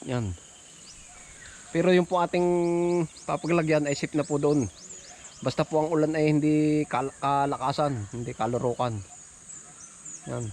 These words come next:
Yan, bali po ito po ang kabuuan ng ating pag-aani. Yan. Yun. Yan, maraming salamat po sa panonood ninyo sa aking channel. Salamat po sa nagsusubscribe. Salamat po sa mga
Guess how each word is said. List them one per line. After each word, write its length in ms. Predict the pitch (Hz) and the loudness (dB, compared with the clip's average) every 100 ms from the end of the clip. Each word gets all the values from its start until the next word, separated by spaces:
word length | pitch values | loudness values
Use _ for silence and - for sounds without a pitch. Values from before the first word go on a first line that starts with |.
| - - | -12 -16
Yan, 160 | - 175 | -2 0
bali 240 | 147 147 | 2 2
po 160 | 151 156 | 0 -4
ito 80 | 170 | -4
po 160 | 165 | -2
ang 120 | 151 147 151 147 147 147 143 - - - - - - - - - - - | -2 0 -2 -2 -2 -2 -4 -8 -20 -20 -20 -20 -20 -20 -20 -20 -20 -10
kabuuan 480 | - 143 151 151 147 | -6 -2 0 0 0
ng 80 | |
ating 240 | 131 135 131 | -2 -6 -6
pag-aani. 420 | 131 120 127 147 - - - - - | -6 -2 0 0 -2 -10 -18 -14 -4
Yan. 100 | 127 113 - - - - - - - - - - - - | -2 -2 -6 -18 -18 -18 -12 -12 -10 -14 -16 -18 -16 0
Yun. 320 | 175 170 139 110 - - - - - - - - - - - - - - - - - - - - - - - - - 185 | 4 4 2 -4 -12 -18 -16 -16 -14 -12 -12 -12 -16 -16 -10 -10 -4 -2 -2 -8 -20 -20 -20 -20 -12 -10 -10 -12 -2 6
Yan, 80 | |
maraming 400 | 196 170 175 175 | 8 8 8 6
salamat 320 | 185 180 185 175 | 6 4 4 6
po 240 | 254 - - - | 4 4 -8 -18
sa 580 | - 147 143 151 151 156 147 | -4 2 6 6 6 6 4
panonood 400 | 147 160 160 170 | 4 4 4 4
ninyo 240 | 185 208 | 4 4
sa 500 | 202 156 147 143 147 135 | 4 4 4 4 2 2
aking 160 | 151 | 2
channel. 360 | - 196 226 214 147 - - - - - | 4 6 6 6 4 -4 -18 -20 -20 -6
Salamat 400 | - 160 185 202 | 4 6 6 4
po 80 | 196 | 2
sa 160 | 196 | 2
nagsusubscribe. 960 | 185 190 175 196 180 220 226 226 220 180 | 2 2 0 -2 0 4 6 6 4 2
Salamat 400 | - 185 208 196 | 4 6 6 4
po 160 | 196 220 | 0 0
sa 160 | 185 | 2
mga 560 | 175 175 175 175 175 | 4 4 6 6 4